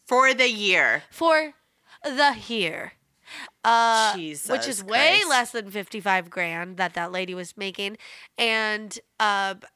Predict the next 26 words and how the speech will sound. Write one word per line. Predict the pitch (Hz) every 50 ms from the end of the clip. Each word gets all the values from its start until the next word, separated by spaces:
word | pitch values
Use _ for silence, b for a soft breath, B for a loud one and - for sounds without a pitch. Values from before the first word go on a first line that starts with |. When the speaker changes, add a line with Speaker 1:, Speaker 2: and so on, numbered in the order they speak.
| _ _
Speaker 2:
a | 233 233 233
lot | 233 240 240 233 226 214
of | 208 185 -
consultants | - 220 190 - 240 220 208 202 190 202 -
at | 214 202 196
this | 202 185 -
point, | - - 202 196 180 180 - - _
like, | - 202 196 185 - - _ _ _ _ _ - _
aren't | 202 214 208 208 208
even | 196 175 180 180 180
making | 175 170 170 175 175 180 185 170
back | 180 170 165 - - -
their | 185 175 170
initial | 170 170 175 170 - - 190
investment. | 175 175 170 170 165 - - - 180 170 170 170 - -
They're | 196 196 190
just, | 180 180 - -
like, | 196 175 175 170 - 170
Speaker 1:
No. | 165 156 151 143 143 147 147
Speaker 2:
stuck | 147 - - - 190 180 - -
with | 214 185 -
all | 190 180 180 180 170
the | 175 180 175 175 175 175 B B B B B B B _
material. | 277 277 - 285 285 277 277 277 269 269 262
And, | 226 220 254 262 247
like, | 247 240 247 233 - -